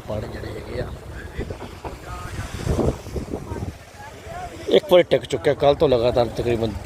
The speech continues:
ਕੁਛ ਪਾਣੀ ਹਲਕਾ ਕੁ ਘਟਿਆ ਸੀਗਾ, ਲੇਕਿਨ ਅਜੇ ਪੂਰਾ ਉਨਾ ਨਹੀਂ ਘਟਿਆ ਗਾ। ਬਾਕੀ ਜਿਹੜਾ ਆਉਣ ਵਾਲਾ ਸਮਾਂ, ਬਾਕੀ ਦੇਖੋ ਪ੍ਰਮਾਤਮਾ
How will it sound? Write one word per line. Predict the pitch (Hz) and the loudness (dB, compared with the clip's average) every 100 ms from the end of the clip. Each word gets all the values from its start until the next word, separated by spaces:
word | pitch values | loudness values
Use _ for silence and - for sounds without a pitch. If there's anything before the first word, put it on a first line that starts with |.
| - - - - - - | -10 -10 -10 -10 -8 4
ਕੁਛ | 151 - - | 4 6 8
ਪਾਣੀ | 120 123 127 123 117 104 - - 107 | 8 8 6 2 -2 -6 -10 -2 2
ਹਲਕਾ | 110 127 | 4 4
ਕੁ | 123 165 | 4 4
ਘਟਿਆ | 104 107 | 6 6
ਸੀਗਾ, | 104 117 117 | 6 4 6
ਲੇਕਿਨ | 110 117 147 127 104 - - - - - - - - - - - - - - - - - 120 | 6 4 4 2 2 -8 -18 -18 -18 -20 -20 -20 -20 -20 -20 -20 -20 -20 -18 -18 -14 2 6
ਅਜੇ | 120 | 6
ਪੂਰਾ | 120 123 | 6 6
ਉਨਾ | 117 113 | 8 6
ਨਹੀਂ | 113 131 117 | 4 4 2
ਘਟਿਆ | 110 107 | 2 2
ਗਾ। | 110 104 95 107 104 | 2 0 -2 -6 0
ਬਾਕੀ | 123 - 123 | 0 4 2
ਜਿਹੜਾ | 113 113 110 | 4 4 4
ਆਉਣ | 110 113 | 4 4
ਵਾਲਾ | 110 | 4
ਸਮਾਂ, | 107 107 110 | 2 0 0
ਬਾਕੀ | 98 - 107 | 0 -2 0
ਦੇਖੋ | 98 - 104 | 0 -2 -4
ਪ੍ਰਮਾਤਮਾ | 104 98 95 98 107 92 | -2 0 0 2 2 0